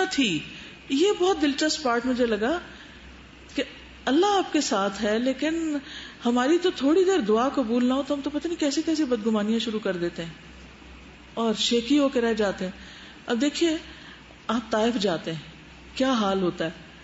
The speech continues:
جب آپ تھکے ہوئے سفر سے لوٹتے ہیں تو آپ کا کیا دل چاہتا ہے؟ یہاں سے مثلاً گھر جاتے ہیں، گرمی ہوتی ہے، تھوڑا پیدل چلنا پڑتا ہے، کچھ لوگوں کو ہو سکتا ہے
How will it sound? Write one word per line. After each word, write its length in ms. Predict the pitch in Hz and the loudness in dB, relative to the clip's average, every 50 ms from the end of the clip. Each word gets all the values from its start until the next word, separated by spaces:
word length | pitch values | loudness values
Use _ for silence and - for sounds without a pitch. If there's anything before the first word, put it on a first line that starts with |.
| - - - - - - - - - - - | -20 -20 -20 -20 -20 -20 -20 -20 -20 -14 -6
جب 220 | - - 277 269 311 | -2 0 0 2 2
آپ 420 | 311 311 311 - - - - - | 2 0 0 -2 -8 -18 -8 -4
تھکے 240 | - 370 359 370 392 | -2 -2 0 2 4
ہوئے 260 | 392 392 370 370 381 | 4 4 6 4 4
سفر 320 | 349 - 294 254 - 330 302 | 4 2 2 2 0 0 2
سے 140 | - 302 | 2 2
لوٹتے 320 | 269 233 214 220 220 - 311 | 2 2 2 2 2 0 0
ہیں 80 | 311 | 0
تو 60 | - 302 | 0 0
آپ 140 | 302 302 | 0 0
کا 60 | - 349 | -2 -2
کیا 200 | 349 392 381 381 302 | 2 2 2 2 2
دل 100 | 320 269 | 2 0
چاہتا 320 | - 214 170 170 - 202 | 0 0 -2 -2 -2 -2
ہے؟ 60 | 240 311 - - - - - - - - - - - - - - - - - - | -4 -4 -6 -10 -18 -18 -20 -20 -20 -20 -20 -20 -20 -20 -20 -20 -20 -16 -8 -2
یہاں 200 | 240 269 320 339 | 0 2 2 2
سے 120 | 339 349 | 2 2
مثلاً 320 | 269 269 269 269 311 311 311 269 | 2 2 2 2 2 2 2 2
گھر 160 | 277 285 285 262 | 2 2 2 2
جاتے 280 | 240 214 190 - - 226 | 2 0 0 2 2 2
ہیں، 80 | 220 | 4
گرمی 280 | 214 220 220 220 254 262 | 4 4 2 2 2 2
ہوتی 300 | 247 214 185 - 220 220 | 2 2 2 0 0 0
ہے، 100 | 214 214 214 - - - - - - - - - | 0 0 -2 -6 -12 -14 -14 -14 -16 -16 -8 -2
تھوڑا 180 | - 285 254 254 | 0 2 2 2
پیدل 320 | 247 233 214 214 233 240 | 2 2 2 2 2 2
چلنا 300 | 233 233 214 214 214 220 | 2 2 2 2 2 2
پڑتا 340 | 214 214 196 196 - 214 208 | 2 0 -2 -2 0 0 0
ہے، 40 | 208 | 0
کچھ 240 | 208 214 196 - - | 0 -2 -2 -2 -2
لوگوں 240 | 208 196 196 196 208 | -2 -2 0 -2 -2
کو 180 | 202 208 208 202 | -2 -2 -2 -2
ہو 140 | 208 196 185 | -2 -4 -4
سکتا 320 | - 202 196 - - 202 | -4 -6 -6 -4 -2 -2
ہے 60 | 196 | -2